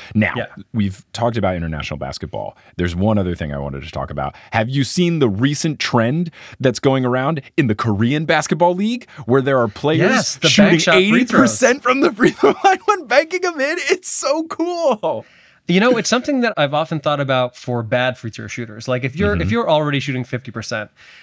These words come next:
Speaker 2: how much worse could it be if you're Chris Humphries or, or Shaq to just try? Like, in the way that, um, what the hell's his name on the Spurs was shooting, like, one-armed free throws because
Speaker 1: Yes.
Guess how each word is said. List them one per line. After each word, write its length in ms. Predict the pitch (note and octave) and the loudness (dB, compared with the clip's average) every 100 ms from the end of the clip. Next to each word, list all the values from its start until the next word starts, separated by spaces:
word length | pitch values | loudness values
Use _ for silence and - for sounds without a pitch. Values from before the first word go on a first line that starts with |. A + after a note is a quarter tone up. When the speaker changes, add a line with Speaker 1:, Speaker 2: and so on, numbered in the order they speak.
| - | -4
Speaker 2:
how 160 | D3 | 0
much 200 | E3 E3+ A#2 | 0 0 -2
worse 400 | C3+ C3+ - - | -4 -4 -6 -6
could 160 | B2+ | -4
it 140 | A#2+ G#2+ | -4 -4
be 320 | A#2 G#2+ A2 | -6 -6 -10
if 140 | A#2 | -8
you're 480 | A#2+ A#2 A2 G#2+ G#2 G#2 | -4 -2 -4 -6 -10 -6
Chris 220 | C#3+ C3+ | -4 -2
Humphries 420 | A#2+ A2 A2+ G#2+ | -4 -4 -8 -8
or, 320 | G#2+ G#2 G#2+ | -10 -10 -10
or 60 | G#2+ | -8
Shaq 460 | - B2 A2 G2+ - _ _ _ | -4 -2 -2 -6 -12 _ _ _
to 80 | - | -4
just 260 | C#3 D#3 - | -2 -2 -4
try? 580 | - D3 D3+ D#3 A2 - - | -8 -6 -2 -4 -4 -10 -4
Like, 160 | C#3 | -2
in 80 | E3 | 0
the 80 | E3 | 0
way 180 | D#3+ E3 | -2 -4
that, 300 | D3+ D3+ D3 | -2 -2 0
um, 460 | C3+ C3 B2+ A#2+ A2 - - _ - | -2 -2 -2 -4 -8 -8 -8 _ -12
what 100 | F#3+ | -4
the 60 | |
hell's 120 | D3+ A2+ | -2 -2
his 80 | |
name 160 | A#2 A#2+ | -2 -2
on 80 | A#2 | -4
the 60 | |
Spurs 380 | G#2+ - D#3+ B2+ | -6 -4 -2 -2
was 120 | A2+ | -6
shooting, 240 | - D3 C3+ | -4 -2 -2
like, 160 | B2 | -4
one-armed 520 | A2+ C3+ B2 C#3 C#3+ C3 | -2 -2 0 -2 -2 -6
free 220 | - G#2+ | -12 -12
throws 300 | G#2+ G#2+ A2 | -12 -14 -10
because 160 | F2+ G2 | -2 2
Speaker 1:
Yes. 180 | D3+ | 2